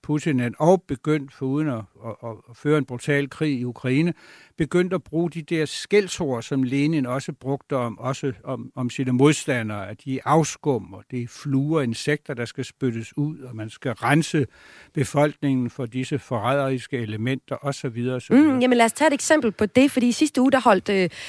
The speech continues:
Speaker 2: Vladimir Putin en tale, som vakte stor opmærksomhed, fordi i stedet for at tale, eller omtale sine fjender, så, øh, omtalte han i stedet sit eget folk.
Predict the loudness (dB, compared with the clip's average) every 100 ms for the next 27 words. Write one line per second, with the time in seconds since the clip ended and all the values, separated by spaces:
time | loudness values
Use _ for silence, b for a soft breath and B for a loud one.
0 | B 2 6 6 4 4 4 4 4 4
1 | 6 6 4 2 0 2 4 4 6 4
2 | 4 2 2 4 2 4 4 4 0 2
3 | 4 4 0 B B B 4 4 4 2
4 | 2 -2 2 4 6 4 4 4 6 6
5 | 4 4 2 2 2 4 2 0 2 4
6 | 4 0 -6 2 2 2 2 2 2